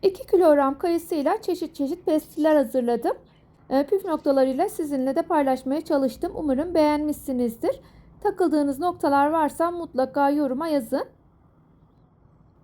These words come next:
Videomu beğendiyseniz sevdiklerinizle, arkadaşlarınızla da paylaşmayı unutmayın lütfen. Beğenilerinizi, yorumlarınızı bekliyorum.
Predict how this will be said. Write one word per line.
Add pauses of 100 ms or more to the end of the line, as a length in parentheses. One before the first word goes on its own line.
Videomu
beğendiyseniz (320)
sevdiklerinizle,
arkadaşlarınızla
da
paylaşmayı
unutmayın
lütfen. (1300)
Beğenilerinizi,
yorumlarınızı
bekliyorum.